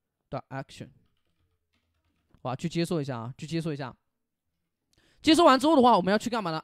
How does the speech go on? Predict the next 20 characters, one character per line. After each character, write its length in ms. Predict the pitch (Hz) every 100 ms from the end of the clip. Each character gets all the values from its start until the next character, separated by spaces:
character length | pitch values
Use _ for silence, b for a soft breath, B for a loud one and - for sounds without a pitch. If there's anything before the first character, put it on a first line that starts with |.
| -
按 220 | 330 240
住 180 | - 185
啊， 220 | 139 127 _ -
按 260 | 339 311
住 180 | 262 240
这 160 | 214 202
个 80 | 175
滑 140 | 139
块， 240 | 185 160 - -
按 160 | 254 233
住 100 | 214
它， 240 | 165 147 _ _ _ _ _ _ _ _ _ _ _ -
action， 340 | 190 - 170 - -
点 380 | 185 151 131
上 220 | 139 226 185
一 40 |
个 60 | 170
什 100 | 147
么 80 |
呢？ 140 | 135